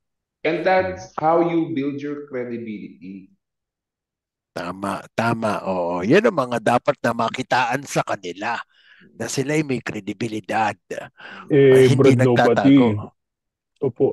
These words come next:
Speaker 3: Brad Nobody.
Speaker 2: Sige po.
Speaker 3: Ang, ang sinasabi po kasi ng mga yan, tayo daw kasi ang walang kredibilidad.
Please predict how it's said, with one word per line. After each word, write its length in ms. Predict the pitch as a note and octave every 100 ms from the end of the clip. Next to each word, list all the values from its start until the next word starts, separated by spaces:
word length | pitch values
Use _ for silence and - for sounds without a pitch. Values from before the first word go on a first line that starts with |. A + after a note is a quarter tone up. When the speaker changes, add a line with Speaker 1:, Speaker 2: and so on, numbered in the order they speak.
| _
Speaker 3:
Brad 260 | B2+ A#2+
Nobody. 680 | A#2+ A#2 A2+ A2+ A2+ B2 A#2+ G#2+ _ _ _ _
Speaker 2:
Sige 280 | - G2+ F#2
po. 280 | - - - -
Speaker 3:
Ang, 320 | C#3 B2+ A#2+ -
ang 140 | C3
sinasabi 640 | - D3 C#3 D3+ C3+ C#3 C3+
po 160 | C#3
kasi 240 | B2+ B2 C3
ng 280 | B2+ A#2+
mga 200 | G#2+ A#2 A2+
yan, 160 | G#2+ G#2
tayo 320 | - C3+ C#3
daw 160 | C3+ C3
kasi 220 | B2 -
ang 120 | B2
walang 280 | A#2+ A#2+ A#2+
kredibilidad. 960 | A#2+ A#2+ A#2+ G#2+ G#2 G2 F2 F2+ G#2